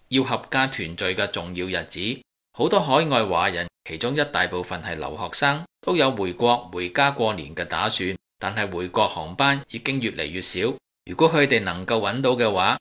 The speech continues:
嗰個票價亦飆升到令人望而生怯。達美航空今年二月份每個星期二從西雅圖到上海嘅單程機票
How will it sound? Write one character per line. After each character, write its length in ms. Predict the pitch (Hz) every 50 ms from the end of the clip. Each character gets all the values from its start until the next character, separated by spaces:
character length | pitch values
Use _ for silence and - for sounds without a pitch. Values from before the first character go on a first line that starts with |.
| _ -
嗰 120 | 143 160
個 120 | - 156
票 220 | - - - 127 120
價 260 | 117 117 113 113 110
亦 80 | 107 92
飆 280 | - - - 131 135
升 220 | 135 - 147 139 135
到 220 | 131 110 104 107
令 180 | - 104 107 107
人 220 | 98 90 85 87
望 240 | 90 95 92 92 92
而 160 | 87 80 76
生 240 | 71 - 123 135 139
怯。 220 | 127 113 98 113 117 - _ _ _ _ _ _ _ _ _ -
達 200 | - 123 117 - 107
美 120 | 120 135
航 220 | 139 104 90 90
空 260 | 98 123 151 165 165 139
今 160 | - 156 165 156
年 120 | 113 90
二 60 | 85
月 240 | 90 98 101 104 101
份 340 | - - 113 98 101 104 - - -
每 260 | - 107 107 110 123
個 140 | 123 127 120
星 180 | 117 - 185 185
期 480 | - 113 85 90 90 101 98 101 101 - -
二 20 |
從 240 | - 104 90 85 85
西 240 | - - 156 151 156
雅 160 | 139 107 104
圖 240 | - - 110 80 80
到 200 | - - 107 104
上 260 | 101 - 117 95 90 90
海 200 | - 104 98 117
嘅 120 | - 95 -
單 260 | - 120 104 110 120
程 200 | 117 110 82 80
機 180 | 85 110 117 123
票 260 | 120 - 110 98 92